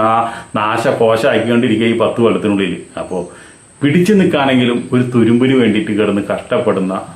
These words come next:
നമ്മുടെ ഇടതുപക്ഷ സർക്കാരിന് ഇനിയെങ്കിലും ഉണർന്ന് പ്രവർത്തിച്ച് ജനങ്ങൾക്ക് വേണ്ടി നല്ലത് ചെയ്ത്, അതുപോലെ തന്നെ എന്ത് കമ്മീഷനുകളും ഇങ്ങനെ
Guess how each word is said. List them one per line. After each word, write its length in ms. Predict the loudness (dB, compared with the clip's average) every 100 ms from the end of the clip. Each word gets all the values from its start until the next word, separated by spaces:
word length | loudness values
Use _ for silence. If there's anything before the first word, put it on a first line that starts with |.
| -14 -6
നമ്മുടെ 420 | 0 2 2 0 0 -2 -4 -2
ഇടതുപക്ഷ 400 | 0 2 2 2 2 2
സർക്കാരിന് 540 | 0 0 0 2 0 -2 -6 -20 -20 -12 -2
ഇനിയെങ്കിലും 480 | 2 4 4 4 4 4
ഉണർന്ന് 320 | 2 2 2 2
പ്രവർത്തിച്ച് 580 | 2 2 2 0 0 -2 -4 -2
ജനങ്ങൾക്ക് 380 | 2 2 2 2
വേണ്ടി 140 | 2 2
നല്ലത് 320 | 0 0 0 0 0
ചെയ്ത്, 220 | 0 -2 -8 -12 -6
അതുപോലെ 340 | 0 2 2 0
തന്നെ 140 | 0 2
എന്ത് 140 | 2 0 0
കമ്മീഷനുകളും 540 | 2 2 0 0 0 2
ഇങ്ങനെ 180 | 0